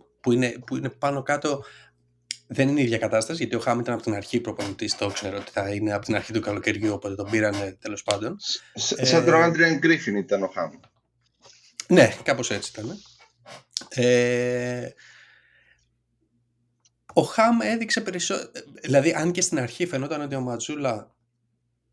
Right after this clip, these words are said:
Speaker 1: είχε το καλύτερο ξεκίνημα, νομίζω ότι ήτανε επειδή η ομάδα είχε ήδη τη, τη φόρα από πέρσι.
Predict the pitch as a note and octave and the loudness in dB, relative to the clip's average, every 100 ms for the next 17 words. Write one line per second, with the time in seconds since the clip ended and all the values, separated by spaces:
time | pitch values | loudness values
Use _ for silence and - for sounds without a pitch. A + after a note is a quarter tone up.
0 | _ C3 C3+ B2+ - A2+ C3 B2 A#2+ A2 | _ -2 0 0 2 2 2 -2 -2 -4
1 | A#2 B2 D#3+ D#3 D3+ D3 D#3+ D3+ C#3+ C#3+ | -4 -4 0 0 0 0 -4 -2 -2 -2
2 | D#3+ D#3+ E3 - _ - - - B2 A#2+ | -2 -2 -4 -8 _ -12 -10 -2 -2 0
3 | D3 D#3+ C3+ C#3+ D#3 D#3 D#3 D3+ D3 D3 | 0 0 0 -2 -2 0 0 -2 -6 -6
4 | D3 D3 D3 D3 D3 C#3+ C3+ C3 C3 B2+ | -2 -2 0 0 -2 -2 -2 -2 -2 -4
5 | C3 B2+ B2+ - C#3+ C#3 C3 - C3+ - | -6 -8 -8 -2 0 0 -2 2 4 4
6 | - | 0